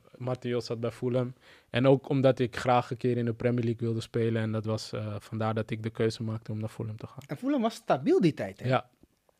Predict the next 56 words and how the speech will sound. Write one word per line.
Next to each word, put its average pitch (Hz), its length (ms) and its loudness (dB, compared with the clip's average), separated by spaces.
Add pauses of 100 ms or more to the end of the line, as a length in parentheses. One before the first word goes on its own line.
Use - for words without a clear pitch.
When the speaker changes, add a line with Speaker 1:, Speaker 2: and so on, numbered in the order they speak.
(140)
Speaker 2:
Was 151 160 -2
Speaker 1:
Nee, 151 140 10
Speaker 2:
niet, 156 100 12
Speaker 1:
in 165 40 12
die 170 100 12
Speaker 2:
eh, - 60 8
Speaker 1:
periode, 190 440 10
in 175 80 4
die 160 100 4
periode, 160 520 2 (440)
ze - 240 -10
vocht-, - 460 0
of 131 180 4
ja, 123 200 6
ze, 147 120 -4
niet 151 180 4
dat 190 120 10
ze 160 80 2
vochten, 170 400 8
maar 143 120 6
ze 147 80 2
zaten 143 320 6
een 139 60 4
beetje 143 220 8
op - 60 2
het 120 120 -2
randje. 131 340 -2
Speaker 2:
Ja. 185 340 8
Speaker 1:
Dus 131 140 2
daardoor 135 320 8
dat 139 160 6
hij 143 100 6
ook 131 120 2
aantal 131 300 4
s-, - 100 -6 (100)
ja, 107 300 0
hij 113 160 0
wilde 123 160 4
gewoon 123 160 2
spelers 123 340 2
van 117 140 -2
kwaliteit 120 520 0
hebben 131 300 -2 (380)
om 123 180 0
in - 160 -6
ieder 127 160 2
geval 120 180 2
die 123 100 0
plek, 123 400 2
eh, 117 160 0
veilig 120 340 0
te 120 100 -6
stellen. 123 360 -6 (420)
En 113 160 -4
vandaar, 110 520 -4
ja, 104 240 -8